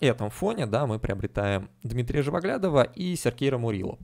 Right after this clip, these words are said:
По Мурилу ещё и дополнительно всё это снабжает конфликтом, который же сами в прессе фактически и создают. То есть это уже даже не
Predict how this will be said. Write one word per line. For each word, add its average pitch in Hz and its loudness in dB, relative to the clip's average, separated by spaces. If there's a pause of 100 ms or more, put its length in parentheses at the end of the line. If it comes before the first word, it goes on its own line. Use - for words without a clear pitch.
По 135 10
Мурилу 175 4
ещё 135 4
и 123 0
дополнительно 107 2
всё - 2
это 113 2
снабжает 104 2
конфликтом, 120 -4
который 135 -2
же 101 -2
сами 104 0
в - -12
прессе 120 2
фактически - -4
и 117 -4
создают. 107 -2
То - -12
есть - -14
это 113 -8
уже 107 -4
даже 107 2
не 107 -2